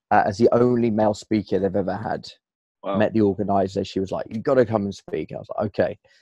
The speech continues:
Speaker 1: So I came out to Cyprus and, and I met so many wonderful people. It was like a hundred women and me. It just, it was, you know, you see a picture, you just,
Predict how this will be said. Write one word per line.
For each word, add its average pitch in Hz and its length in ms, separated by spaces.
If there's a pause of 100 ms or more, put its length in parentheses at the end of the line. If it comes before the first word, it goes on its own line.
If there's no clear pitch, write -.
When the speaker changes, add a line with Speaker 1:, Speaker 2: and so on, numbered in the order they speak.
(320)
Speaker 1:
So 110 140
I 110 40
came 143 240
out 123 180
to 113 100
Cyprus 101 680 (140)
and, 98 720 (140)
and 107 100
I 104 60
met 110 260 (120)
so 117 120
many 107 140
wonderful 98 800
people. 95 380 (420)
It - 40
was 95 80
like 98 100
a 98 80
hundred 104 420
women 95 340 (540)
and 101 360
me. - 400
It 110 120
just, 110 260 (420)
it 120 80
was, 117 260 (240)
you 131 120
know, 127 80
you 117 100
see 151 160
a 127 60
picture, 127 320
you 101 60
just, 107 260